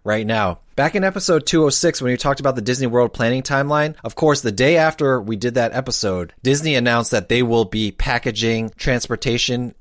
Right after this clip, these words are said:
into their hotel packages again, if you would like. And what we f-, have found out is that Disney is basically taking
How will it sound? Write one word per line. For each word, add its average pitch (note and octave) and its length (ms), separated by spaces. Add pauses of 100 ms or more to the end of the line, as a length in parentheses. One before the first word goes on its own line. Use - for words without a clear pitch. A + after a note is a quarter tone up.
(100)
into A#2+ 560
their G2+ 140
hotel A2 340
packages C3 460
again, A#2+ 420
if A#2 320 (120)
you A2+ 140
would G2 140
like. F#2+ 400 (160)
And A#2+ 460
what C3+ 160
we C3+ 80
f-, - 300
have C3 220
found D3+ 300
out D#3 280
is A2+ 180
that A2 320 (160)
Disney F3+ 380
is C3 180
basically F#3 560
taking C#3+ 640